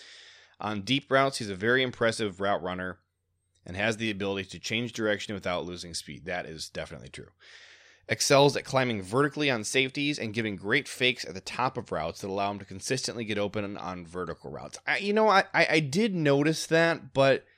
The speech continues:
it, <sighs> how do, how do I put words to this? It, it almost felt gimmicky to me, as though, like, you try that in the N F L <laughs> and see what happens. Like, you, you're not going up against N F L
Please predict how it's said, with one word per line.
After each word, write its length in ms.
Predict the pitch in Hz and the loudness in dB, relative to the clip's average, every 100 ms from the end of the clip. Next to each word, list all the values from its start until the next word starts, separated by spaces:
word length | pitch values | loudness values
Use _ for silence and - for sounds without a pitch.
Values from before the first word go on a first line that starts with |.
| _ _ _ _ | _ _ _ _
it, 220 | 143 143 _ _ _ _ _ _ _ _ _ _ | -2 -2 _ _ _ _ _ _ _ _ _ _
<sighs> 0 | |
how 1300 | - - - - - - - - - - _ - 220 | -6 -4 -4 -4 -6 -8 -10 -14 -16 -18 _ -6 -4
do, 80 | - | -4
how 140 | - 196 | -8 -8
do 120 | 240 | -2
I 140 | 139 | -2
put 220 | - 127 | -4 -10
words 320 | 85 90 80 - | -8 -10 -12 -14
to 80 | |
this? 320 | 55 - - - _ _ _ - | -20 -18 -18 -18 _ _ _ -6
It, 220 | 156 - - | -6 -6 -2
it 160 | 170 | 0
almost 380 | 104 175 220 - | 0 -2 -2 -2
felt 340 | - 135 90 92 | 2 2 2 -6
gimmicky 520 | 98 107 - 131 127 - | -6 -6 -4 -4 -4 -12
to 100 | - | -6
me, 300 | 139 143 139 _ _ _ _ _ | -2 -2 -4 _ _ _ _ _
as 240 | 123 123 107 | 2 2 4
though, 260 | 123 123 | 6 6
like, 420 | 120 110 101 - - _ _ _ _ _ | 6 4 2 -2 -20 _ _ _ _ _
you 200 | 104 107 | -10 -6
try 280 | - 123 117 | 2 4 6
that 180 | 113 | 6
in 60 | 101 | 4
the 100 | 98 | -2
N 120 | 95 | -6
F 140 | 92 98 | -4 -2
L 300 | 98 104 - - - _ | 0 0 -6 -16 -18 _
<laughs> 380 | _ - - - | _ -20 -20 -12
and 180 | - 101 | -8 -4
see 160 | - 107 | -2 0
what 100 | 98 | 0
happens. 560 | 98 98 107 110 - _ _ _ _ _ _ | -2 -2 -6 -6 -10 _ _ _ _ _ _
Like, 120 | 90 98 | -14 -8
you, 100 | 98 | -6
you're 200 | 85 110 | -4 -4
not 200 | 110 101 | -2 -2
going 180 | 104 | -4
up 120 | 101 92 | -6 -6
against 480 | 92 92 - - - | -6 -6 -6 -10 -12
N 120 | - 95 | -8 -6
F 140 | 92 | -4
L 340 | 95 87 82 | -2 -2 -4